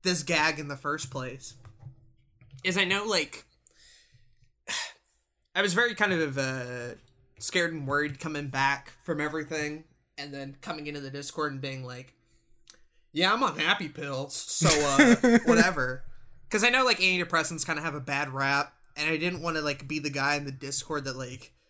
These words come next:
Speaker 1: "Oh yeah, I'm depressed all the time," and, "Oh yeah, I'm taking pills to cover my mood." I don't know, it just felt like a taboo kind of subject. So I felt
Speaker 2: Yeah.
Speaker 1: like the best way to kinda, like, talk about it in the group is to not make it a big deal and just sort of joke about it.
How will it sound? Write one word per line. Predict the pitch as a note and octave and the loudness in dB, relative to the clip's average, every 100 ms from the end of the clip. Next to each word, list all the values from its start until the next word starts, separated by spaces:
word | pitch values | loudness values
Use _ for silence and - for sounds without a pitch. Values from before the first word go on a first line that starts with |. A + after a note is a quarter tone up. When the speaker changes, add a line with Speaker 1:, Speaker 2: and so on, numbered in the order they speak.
| _ _ _ _ _ C3 | _ _ _ _ _ -10
Speaker 1:
"Oh | C3 | -6
yeah, | C3 B2+ B2 | -4 -4 -4
I'm | B2+ B2+ - | -6 -8 -10
depressed | C3+ - C3+ C3 | -12 -6 -4 -4
all | C3 A#2+ | -6 -8
the | A#2+ | -10
time," | B2 C3 B2+ B2 | -8 -8 -8 -10
and, | A#2+ B2+ C3 | -14 -16 -12
"Oh | C#3+ | -6
yeah, | C#3 B2+ | -2 -2
I'm | B2+ | -4
taking | C3+ D3 C#3 C3 | -4 -6 -6 -12
pills | D3+ C#3+ C#3+ - | -6 -6 -2 -4
to | - C3 C3 C3 - | -4 -8 -8 -12 -10
cover | F3 D3+ | -6 -6
my | D3 | -6
mood." | C#3+ C#3+ | -8 0
I | C4 | 2
don't | A3 | 4
know, | E3 | 2
it | E3 | 2
just | G#3 | 4
felt | A#3+ | 4
like | F#3 | 2
a | D3 | -2
taboo | - D3 D3+ D3+ | -2 -2 0 -2
kind | D#3+ C#3+ | -4 -4
of | C3+ | -2
subject. | - C3+ D#3+ E3 E3+ _ _ _ _ _ _ | -2 -2 -2 -4 -4 _ _ _ _ _ _
So | - E3 | -2 0
I | |
felt | D#3+ D3+ | 2 2
Speaker 2:
Yeah. | C3+ | 2
Speaker 1:
like | C#3 | 0
the | |
best | C3 D3 C#3 - | -4 -2 -2 -2
way | D3 C3 | -4 -6
to | |
kinda, | C3 D3 C3 | -8 -10 -8
like, | B2 B2 - - _ _ _ _ - | -12 -14 -20 -20 _ _ _ _ -6
talk | - C#3+ D#3 | -2 -2 -2
about | C#3+ C#3 | -4 -4
it | C3 | -8
in | |
the | C3 | -10
group | C3 C#3+ C#3 | -8 -10 -8
is | C3 | -8
to | - | -6
not | C#3 C#3 C#3+ C#3 C3+ - F3+ _ _ _ _ _ | -8 -8 -4 -2 -4 -8 -20 _ _ _ _ _
make | - D3 D#3 D3+ | -16 -6 -2 -2
it | D#3 | -2
a | C3 | -2
big | C#3 C3 | -4 -4
deal | C3+ C#3 D3+ - _ _ | -6 -6 -8 -14 _ _
and | D3 | -14
just | D3 - | -2 -2
sort | D3 | -2
of | C3+ | -2
joke | C3 C#3 C#3 | 0 0 -2
about | E3 E3+ F#3+ | 0 2 2
it. | G3+ | -6